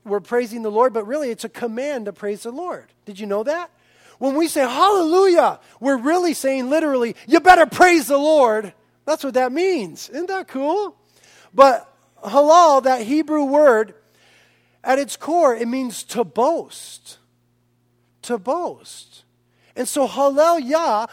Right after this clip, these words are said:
hallelujah, means to boast in the Lord. And it's not really enough, though we do this in songs all the time, and we say it with our mouth, "I praise you, Lord."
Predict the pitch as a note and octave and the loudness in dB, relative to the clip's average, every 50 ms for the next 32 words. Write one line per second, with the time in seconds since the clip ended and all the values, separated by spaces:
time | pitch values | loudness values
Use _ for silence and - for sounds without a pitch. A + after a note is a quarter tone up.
0 | - _ - C#4 D4+ D#4+ D4 C#4 C4 D4+ E4+ D#4+ D4 B3 A#3+ B3 C4 B3+ A3 - | -14 _ -2 0 0 0 0 -2 -2 -4 -2 -2 -2 -2 -2 -4 -6 -8 -10 -12
1 | - - B3 A3+ E3+ - - C#4+ D4+ D#4+ E4 C#4+ - - - - - - C4 C#4 | -8 -6 -6 -6 -6 -2 0 0 2 2 0 -4 -6 -10 -14 -16 -16 -10 -8 -6
2 | D4 C#4+ C4+ B3+ G#3 A#3 A3 A3 G#3 G#3+ A#3+ C#4 D4 D4 C#4 B3 G3 C#3+ - - | -6 -6 -6 -6 -4 -4 -4 -4 -6 -8 -6 -6 -4 -4 -4 -6 -6 -8 -12 -16
3 | - - - - _ _ _ _ _ _ _ _ _ _ _ _ _ _ _ _ | -20 -20 -20 -20 _ _ _ _ _ _ _ _ _ _ _ _ _ _ _ _
4 | - C#4+ D4+ D4+ - - C#4+ F4 F#4+ G4 F#4 F#4+ F4+ F4 D#4+ D4+ C#4+ C4 B3 A#3+ | -4 -4 -4 -4 -4 -6 -6 -4 -4 -4 -4 -4 -4 -4 -4 -4 -6 -6 -6 -4
5 | A#3 B3 A#3 A3 - - A3 C4+ C4 C4 C4+ B3 G3+ G#3 C#4+ D#4+ E4+ F4 E4 C#4+ | -4 -4 -4 -4 -6 -6 -8 -6 -6 -6 -8 -8 -10 -8 -8 -6 -6 -6 -6 -6
6 | A#3+ G#3 - - A3 G3+ - - B3+ B3+ C4 C4 C4+ C4 A#3+ F#3+ G3+ F#3+ F#3 F#3 | -6 -6 -8 -12 -14 -14 -12 -10 -8 -6 -4 -4 -4 -4 -6 -6 -4 -4 -4 -6
7 | F#3+ F3+ - G3 F#3 F#3 G3 G#3+ B3 - _ _ _ _ - B3 B3+ C#4 A#3+ - | -8 -10 -10 -10 -8 -8 -8 -10 -10 -14 _ _ _ _ -12 -10 -8 -8 -8 -8
8 | - D4+ D4+ D4 B3+ A#3+ A#3 A3+ A3 A3+ A#3+ A#3 G#3+ - G#3 A#3+ B3 A#3+ - - | -8 -6 -6 -6 -4 -4 -4 -4 -4 -4 -4 -4 -4 -4 -4 -4 -4 -4 -6 -10
9 | - B3+ C4 C4+ C4+ C4+ C4 A3+ - G#3 G3 F#3+ F3+ F3 E3+ E3 E3 E3 G3 A#3 | -10 -8 -8 -6 -6 -8 -8 -10 -12 -14 -14 -10 -8 -8 -6 -4 -4 -6 -6 -8
10 | C4 B3+ | -10 -16